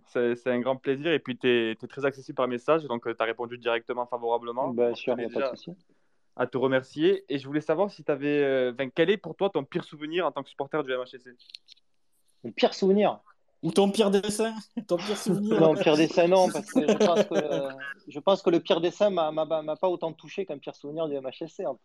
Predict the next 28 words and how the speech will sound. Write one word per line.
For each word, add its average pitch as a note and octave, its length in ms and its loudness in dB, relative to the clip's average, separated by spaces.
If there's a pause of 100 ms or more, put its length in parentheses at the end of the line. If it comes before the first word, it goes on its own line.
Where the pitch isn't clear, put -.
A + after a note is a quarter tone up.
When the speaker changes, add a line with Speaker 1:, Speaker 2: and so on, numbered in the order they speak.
Speaker 2:
Ça, - 80 -8
c'est C3+ 160 -12
pas C3 120 -4
possible. - 360 -10 (140)
Speaker 3:
Est-ce E3 140 2
que C#4+ 80 2
t'en C#4 240 2
as D#3+ 160 6
un E3+ 60 2
Speaker 2:
Euh, - 20 0
Speaker 3:
pire - 200 -2
souvenir F3 440 -6
avec C#3+ 240 -6
le C#3 80 -8
club ? C3+ 260 -8 (420)
Speaker 2:
Avec D3 220 -2
le E3+ 80 2
club, G#3 380 -4
le C3 140 -8
pire - 200 -10
souvenir, F#3+ 440 -4 (240)
euh... C#3 1120 0 (2500)
Alors A#2 120 -6
là, D3 60 -2
il C#3+ 60 -6
faudrait A#2+ 220 -8
remonter, B2+ 420 -4
quoi. A2 260 -8